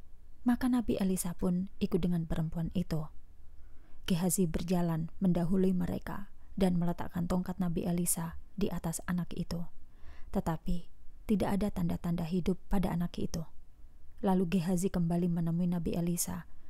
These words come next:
dan berkata kepadanya, "Anak itu tidak bangun." Ketika Nabi Elisa tiba di rumah perempuan Sunem itu, anak itu sudah mati dan terbaring di atas tempat tidur abdi Allah itu. Nabi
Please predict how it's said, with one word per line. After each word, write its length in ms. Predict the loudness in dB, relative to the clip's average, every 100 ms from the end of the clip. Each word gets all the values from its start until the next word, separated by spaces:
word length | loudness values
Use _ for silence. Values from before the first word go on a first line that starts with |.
| 0
dan 160 | 2 4
berkata 340 | 4 2 0 0
kepadanya, 720 | -2 -2 0 0 2 0 -2 -8 -8 -10 -12 -10 -10 -10 -12 -6
"Anak 240 | -4 -2 0
itu 180 | 0 2
tidak 320 | 0 0 0
bangun." 400 | 0 2 0 -2 -4 -12 -14 -14 -14 -14 -14 -14 -14 -14 -14 -12 -6
Ketika 320 | -2 2 2
Nabi 300 | 4 4 4 4
Elisa 320 | 2 2 0
tiba 320 | 2 2 2
di 140 | 2 2
rumah 240 | 0 2
perempuan 460 | 2 4 2 2 2
Sunem 320 | 2 2 2
itu, 300 | 0 0 -4 -6 -8 -10 -10 -10 -8 -2
anak 300 | 0 0 -2
itu 240 | 0 0
sudah 320 | 0 0 0
mati 480 | 0 -2 -2 -6 -6 -12 -14 -4
dan 160 | 0 2
terbaring 640 | 2 2 2 4 2 2 -2 0
di 140 | 0
atas 260 | 2 0 0
tempat 240 | 0 0
tidur 320 | 0 2 2 0
abdi 260 | -2 0 0
Allah 220 | 0 -2 -2
itu. 240 | -2 0 -4 -4 -10 -12 -14 -16 -14 -10 -8 -8 -8 -10 -2 2
Nabi 180 | 4